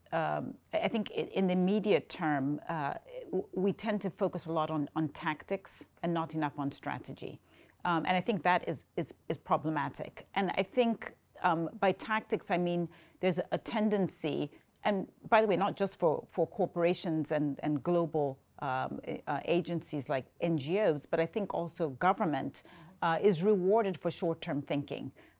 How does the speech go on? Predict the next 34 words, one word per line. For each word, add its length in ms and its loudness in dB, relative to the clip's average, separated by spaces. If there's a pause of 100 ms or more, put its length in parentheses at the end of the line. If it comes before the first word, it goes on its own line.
(100)
Um, 160 4
and 100 2
there's 140 6
been 140 -2
a 80 0
lot 260 2
written 280 -2
about 300 -2
this, 220 -4
and 140 -2
we 100 -2
know 140 0
about 220 -4
that 180 -6
discussion, 420 -6
but 140 -2
those 220 2
tactics 840 -4 (400)
tend 480 4
to 200 2
focus 460 2
on 100 -2
the 80 0
here 220 -2
and 160 2
now, 320 -2 (220)
um, 400 0
and 120 0
almost 460 -2 (120)
emergency 720 2
reaction 680 0
to, 400 -4 (720)
you 80 0
know, 140 -2